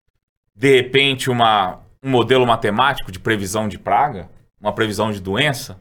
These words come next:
pra usar um dado climático, é, e vai me dar um risco de eu ter ou de aparecer aquela doença?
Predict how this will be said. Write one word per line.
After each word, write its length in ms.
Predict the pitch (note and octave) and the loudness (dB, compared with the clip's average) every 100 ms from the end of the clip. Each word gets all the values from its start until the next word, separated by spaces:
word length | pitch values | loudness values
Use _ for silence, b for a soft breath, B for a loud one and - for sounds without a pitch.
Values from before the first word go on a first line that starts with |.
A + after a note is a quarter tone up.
| _ | _
pra 100 | G2+ | -6
usar 140 | F#2+ | -4
um 100 | G2+ | -2
dado 220 | G2 G2 - | 0 -2 -2
climático, 640 | G2 G2+ C#3 C3 - - _ _ _ _ _ | -6 0 0 -2 -8 -20 _ _ _ _ _
é, 260 | G2 G#2 G#2+ | 0 2 2
e 60 | A#2+ | 0
vai 240 | B2 B2 | 2 2
me 180 | B2 A#2 | 0 0
dar 120 | B2 | 2
um 140 | B2 A2+ | 2 0
risco 760 | A2 G3 G#3+ - - G#2+ G2 - - | 2 2 2 0 -4 -12 -14 -18 -2
de 120 | A#2 | 2
eu 80 | B2 | 2
ter 420 | - C3+ B2 - b b b | 2 0 0 -4 b b b
ou 120 | - A#2+ | -6 -2
de 80 | |
aparecer 420 | A2+ A#2 G#2+ G2+ G#2+ | 0 0 0 0 -2
aquela 320 | G2 F2+ F#2 | -2 -2 -2
doença? 420 | G#2+ B2 A#2 - | -2 -4 -6 -14